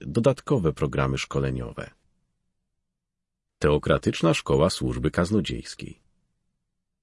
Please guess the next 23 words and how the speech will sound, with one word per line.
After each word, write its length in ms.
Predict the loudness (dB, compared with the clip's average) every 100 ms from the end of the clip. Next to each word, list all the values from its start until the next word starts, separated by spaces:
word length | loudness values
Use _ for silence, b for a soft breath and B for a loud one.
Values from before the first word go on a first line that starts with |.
| _
Jak 180 | 2 2
wspomniano 480 | -4 0 2 4 4
w 60 |
poprzednim 480 | 2 2 2 4 2
rozdziale, 640 | 0 -2 -2 0 2 2 2
zaczęła 480 | -2 2 4 4 6
ona 180 | 4
funkcjonować 720 | 4 2 2 2 2 6 4 4
w 40 |
roku 220 | 2 0
tysiąc 340 | 0 0 0 2
dziewięćset 560 | 0 2 2 0 -4
czterdziestym 600 | -2 -2 -2 -4 -2 -2
trzecim. 500 | -2 -2 -2 -6 -8 -10 _ _ _ _ _ _ _ _ _
Czy 140 | -4 0
miała 320 | 4 4 4
tylko 420 | 4 2 4 4
uczyć 380 | 4 4 4 2
skutecznego 680 | -2 0 2 2 2 2 2
przedstawiania 680 | 0 0 0 2 4 4 0
punktów 480 | 0 0 0 -2
na 100 | 0
zebraniach? 680 | 0 -2 -2 -4 -6 -8 -10